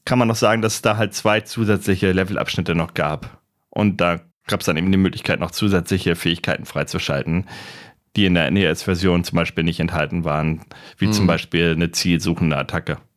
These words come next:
Speaker 2: Das ist auch ganz cool, finde ich, wenn du so ein Spiel dann auf eine andere Plattform bringst, ein bisschen später und dann noch extra Content reinbaust. Toll.
Speaker 1: Mhm.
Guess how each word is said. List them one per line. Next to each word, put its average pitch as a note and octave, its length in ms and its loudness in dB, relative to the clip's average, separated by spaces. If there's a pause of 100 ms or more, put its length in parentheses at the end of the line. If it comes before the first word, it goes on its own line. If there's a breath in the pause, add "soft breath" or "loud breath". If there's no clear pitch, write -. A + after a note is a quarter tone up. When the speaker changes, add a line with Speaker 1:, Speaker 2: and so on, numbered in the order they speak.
(160)
Speaker 2:
Das E3+ 140 -2
ist B3 120 0
auch B2+ 140 0
ganz F#2+ 260 -2
cool, A#2+ 120 2
finde F2 260 0
ich, - 100 -8
wenn F#2+ 100 -2
du G2 100 0
so G#2+ 140 -2
ein G#2+ 80 0
Spiel A2 320 -2
dann G2+ 220 -2
auf F2+ 160 -6
eine E2+ 100 -2
andere G2+ 180 -4
Plattform G#2+ 520 -4
bringst, A2 480 -4 (280)
ein G#2 40 -6
bisschen G#2+ 260 -2
später G2 420 0
und G2+ 160 -2
dann F#2 100 2
noch F#2 140 -2
extra F#2 300 -6
Content F2+ 500 -6
reinbaust. D2 540 -8 (160)
Toll. F2 300 -4 (260)
Speaker 1:
Mhm. G2 460 2